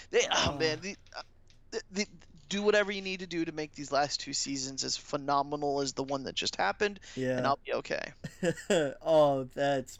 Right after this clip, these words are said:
Speaker 2: priceless.
Speaker 1: Yep. Oh, yeah. <laughs> Oh,
Speaker 2: Oh.
Speaker 1: yeah. Um,
Speaker 2: I love
Speaker 1: let's see
Speaker 2: that.
Speaker 1: here.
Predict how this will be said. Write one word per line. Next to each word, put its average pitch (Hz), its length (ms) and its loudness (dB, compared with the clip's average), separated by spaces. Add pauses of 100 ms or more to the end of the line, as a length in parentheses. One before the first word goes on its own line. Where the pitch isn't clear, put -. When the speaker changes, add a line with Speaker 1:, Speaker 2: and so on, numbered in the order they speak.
Speaker 2:
priceless. - 760 -14 (460)
Speaker 1:
Yep. 151 240 2 (200)
Oh, 135 140 2
yeah. 110 240 -4 (400)
<laughs> 226 80 -6 (640)
Oh, - 0 -
Speaker 2:
Oh. - 80 0
Speaker 1:
yeah. 156 1400 2
Um, 156 120 -2
Speaker 2:
I 139 40 -6
love 131 140 -4
Speaker 1:
let's 139 200 -2
see - 40 -2
Speaker 2:
that. 147 300 -4
Speaker 1:
here. 139 520 -6